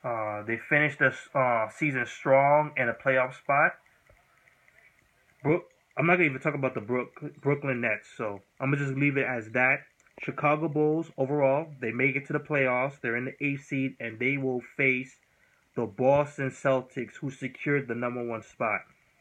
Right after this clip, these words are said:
in the Eastern, Eastern Conference because Cavaliers want to be lazy.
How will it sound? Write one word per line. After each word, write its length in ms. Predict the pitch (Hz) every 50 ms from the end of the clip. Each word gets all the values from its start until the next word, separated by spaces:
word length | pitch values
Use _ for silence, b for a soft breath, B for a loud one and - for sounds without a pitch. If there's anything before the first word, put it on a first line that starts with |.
| _ _ _ b b b b b b -
in 160 | - 135 123
the 80 | 123 -
Eastern, 440 | - 151 147 139 - 135 123 117 - - - _ _ _ _ _ -
Eastern 300 | 156 151 139 151 139 139
Conference 560 | - - 135 127 123 - - 127 120 113 107
because 540 | 123 123 120 - 123 113 110 110 107 107 107 - - _ _ _ _ _ _ _ _ _ _ _ _ - _ _
Cavaliers 600 | - - 156 143 139 131 135 131 131 131 123 113
want 260 | 113 117 123 123 120
to 60 | - 123
be 140 | 120 117
lazy. 560 | 110 110 107 104 104 107 101 95 98 92 92